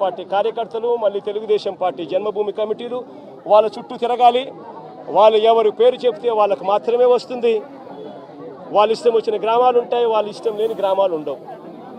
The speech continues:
పారదర్శకత ఎక్కడా లేకుండా పోయింది. పదివేలు ఇస్తానంటున్నాడే తప్ప రైతులకు రావాల్సిన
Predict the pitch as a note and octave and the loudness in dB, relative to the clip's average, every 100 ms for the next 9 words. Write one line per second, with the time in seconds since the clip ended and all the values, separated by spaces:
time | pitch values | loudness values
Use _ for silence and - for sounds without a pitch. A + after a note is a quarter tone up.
0 | - - - - - - - - - - | -18 -18 -18 -20 -18 -20 -20 -20 -20 -18
1 | - G3 A#3+ C4+ C4+ - C4+ C#4+ D4 D4 | -8 4 6 8 8 6 2 4 2 4
2 | D4 C#4+ D4 D4+ D4 C#4+ C#4 C4 G#3 - | 4 6 4 4 2 4 2 0 -10 -14
3 | - - - - - - - - - - | -18 -18 -16 -16 -18 -18 -18 -18 -16 -2
4 | G3+ A3+ C4 C#4 - D4 D4 - D4 C#4+ | 2 6 8 6 2 4 4 4 4 6
5 | C4+ B3+ F3+ A3+ C#4 - - - - - | 6 4 4 6 6 2 -18 -20 -18 -18
6 | - - - - E3+ G#3 A#3 C4 B3+ A3 | -18 -18 -12 -4 2 2 4 2 4 4
7 | A3+ B3+ - C4+ | 6 4 2 -2